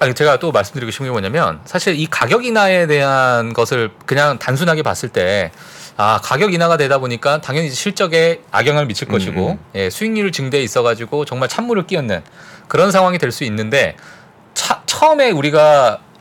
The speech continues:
Speaker 1: 어, 연초로 좀 돌아가 보면 테슬라가 이제 가격 인하라는 것을 얘기를 하면서 그 카드를 꺼냈을 때 당시가
Speaker 2: 네.
Speaker 1: 뭐냐면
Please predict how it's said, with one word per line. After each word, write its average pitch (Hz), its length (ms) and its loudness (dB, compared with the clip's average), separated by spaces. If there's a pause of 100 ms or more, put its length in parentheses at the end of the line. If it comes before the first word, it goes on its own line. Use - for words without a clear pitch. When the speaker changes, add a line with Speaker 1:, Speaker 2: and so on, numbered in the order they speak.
(140)
Speaker 1:
어, 120 200 4
연초로 214 440 2
좀 196 120 -4
돌아가 139 320 4
보면 98 600 -2
테슬라가 185 840 2
이제 131 240 -4
가격 139 340 -2
인하라는 139 640 2
것을 131 260 -6
얘기를 110 300 -2
하면서 131 240 -6
그 - 140 -8
카드를 185 320 -2
꺼냈을 196 360 -4
때 107 120 -2
당시가 101 420 -4
Speaker 2:
네. - 60 -4
Speaker 1:
뭐냐면 107 440 -2